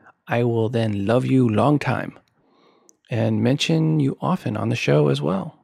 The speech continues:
So, folks, if you're a dev and you make your iCa-, your game iCade compatible, please let me know, and I will let the listeners know.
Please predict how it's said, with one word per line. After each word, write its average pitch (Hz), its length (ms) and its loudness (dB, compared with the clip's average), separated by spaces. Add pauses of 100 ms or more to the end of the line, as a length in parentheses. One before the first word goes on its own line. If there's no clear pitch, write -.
(140)
So, 113 300 -4
folks, - 380 -2
if - 120 -8
you're 123 180 0
a 151 40 -4
dev 165 400 0 (100)
and 113 220 -2
you 110 120 -2
make 120 340 0
your 135 140 2
iCa-, 139 460 -2
your 135 220 0
game 135 400 2
iCade 131 560 -2
compatible, 131 580 -4
please 127 580 0
let 117 200 -2
me 123 120 0
know, 151 300 2
and - 160 -8
I 113 180 -6
will 117 180 0
let 110 220 -4
the 62 80 -4
listeners - 480 -8
know. - 200 -10